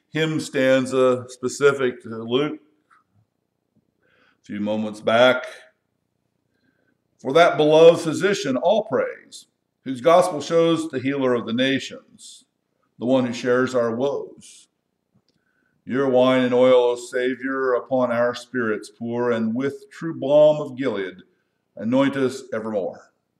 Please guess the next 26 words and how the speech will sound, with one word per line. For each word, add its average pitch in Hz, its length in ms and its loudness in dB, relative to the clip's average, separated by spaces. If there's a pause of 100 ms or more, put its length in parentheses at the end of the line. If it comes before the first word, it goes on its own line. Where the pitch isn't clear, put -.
(1900)
The 92 280 -16
oil, 127 760 4 (240)
which 87 240 -18
was 90 240 -14 (580)
used 123 640 0 (200)
for - 160 -18
many 135 320 0
anointings, 120 880 -6 (1080)
oftentimes 107 680 -6
connected 110 500 -10
with 107 240 -8
the 104 80 -14
work 117 260 -6
of 92 100 -18
the 92 100 -12
Holy 107 300 -8
Spirit. 131 540 -2 (380)
The 110 80 -4
wine, 139 580 2
which - 360 -6 (360)
medicinally 131 800 -2
as 107 160 -6
wine 127 500 2
or 104 260 -4 (140)
acidic 143 480 -2
vinegar, 139 680 0